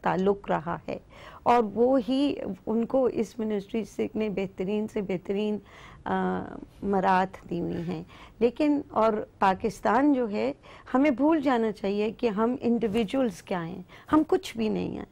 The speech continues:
ये पाकिस्तान सबसे अहम है और इस पाकिस्तान की खातिर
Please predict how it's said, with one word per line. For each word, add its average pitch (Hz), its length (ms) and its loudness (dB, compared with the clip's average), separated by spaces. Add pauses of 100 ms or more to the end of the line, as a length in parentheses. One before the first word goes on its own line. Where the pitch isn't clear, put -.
(260)
ये 233 80 6
पाकिस्तान 269 760 4
सबसे 220 400 -2
अहम 175 300 -4
है 175 160 -12 (280)
और 226 120 6
इस 262 120 0
पाकिस्तान 254 760 2
की 254 160 -2
खातिर 220 500 -2